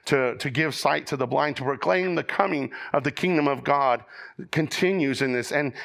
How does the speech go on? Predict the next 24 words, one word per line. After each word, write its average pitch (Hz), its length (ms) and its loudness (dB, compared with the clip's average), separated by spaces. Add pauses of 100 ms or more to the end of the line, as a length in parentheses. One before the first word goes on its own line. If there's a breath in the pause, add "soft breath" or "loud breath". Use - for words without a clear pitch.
he 190 220 0
enters, 302 360 0
previously 254 600 0
he 180 140 2
enters 226 240 -2
this 151 160 -2
village, 110 540 0 (280 loud breath)
and 156 140 2
his, 143 180 -2
as 160 200 0
his 139 120 -6
disciples 156 600 -2
following 170 380 2
with 175 140 -2
him 131 120 2
are 107 120 0
hungry, 98 520 -2 (220 loud breath)
and 139 80 2
they 156 80 2
start 202 280 0
to 165 80 -6
pluck - 400 0
ears 147 360 -4 (220 loud breath)
of 127 160 0